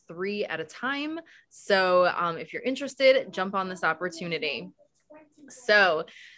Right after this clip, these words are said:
now I am really excited to bring you Christopher Roche,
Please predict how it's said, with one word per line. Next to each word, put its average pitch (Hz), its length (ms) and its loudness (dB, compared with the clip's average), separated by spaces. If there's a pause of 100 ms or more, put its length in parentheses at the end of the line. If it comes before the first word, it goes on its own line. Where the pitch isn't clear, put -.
(100)
now 220 380 8
I 202 200 4
am 196 240 -2
really 330 300 4
excited 202 880 2
to 220 160 -4
bring 208 240 0
you 202 160 -2
Christopher 320 500 2
Roche, 190 480 4